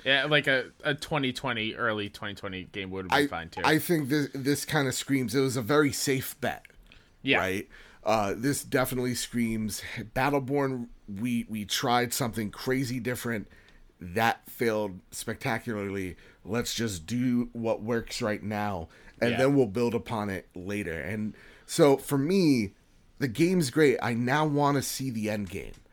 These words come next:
Speaker 2: Now I'm kinda
Speaker 1: Sure.
Speaker 2: like, "Okay, story, I get you, but
Speaker 1: Yeah.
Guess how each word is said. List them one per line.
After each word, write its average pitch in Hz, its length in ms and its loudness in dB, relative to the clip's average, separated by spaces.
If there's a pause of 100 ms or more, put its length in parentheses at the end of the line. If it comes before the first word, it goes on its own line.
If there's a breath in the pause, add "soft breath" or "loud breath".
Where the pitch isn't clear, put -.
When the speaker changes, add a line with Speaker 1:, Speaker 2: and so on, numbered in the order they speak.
(240 soft breath)
Speaker 2:
Now 135 200 2
I'm 139 80 2
kinda 156 220 4
Speaker 1:
Sure. 147 80 6
Speaker 2:
like, 127 200 2
"Okay, 151 300 4
story, 98 480 -2
I 107 80 0
get 110 300 -4
you, 76 300 -8
but 98 140 -4
Speaker 1:
Yeah. 113 160 -2